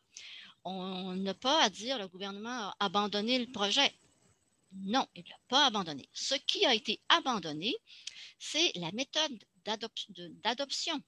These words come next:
du projet de loi. Ce que le gouvernement a déposé, euh, tout, un petit peu après le, le projet de loi, euh, trente-neuf, c'est des amendements qui donnaient les règles pour,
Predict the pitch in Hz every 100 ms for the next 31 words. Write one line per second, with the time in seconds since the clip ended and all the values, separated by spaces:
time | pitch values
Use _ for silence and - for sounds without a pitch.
0 | - - - 139 - - - _ _ -
1 | - - - - 202 233 247 180 175 202
2 | 190 208 233 - 196 190 190 175 269 247
3 | 214 196 247 240 - - - _ - -
4 | - 233 - - 294 208 - - 214 220
5 | 165 - 170 170 - 175 165 143 156 156
6 | 160 165 170 - 120 - - - 226 302
7 | 330 285 247 190 254 302 220 175 180 240
8 | 339 _ _ - - - - - 220 247
9 | - _ - 208 196 262 208 165 214 277
10 | 240 208 - 196 196 185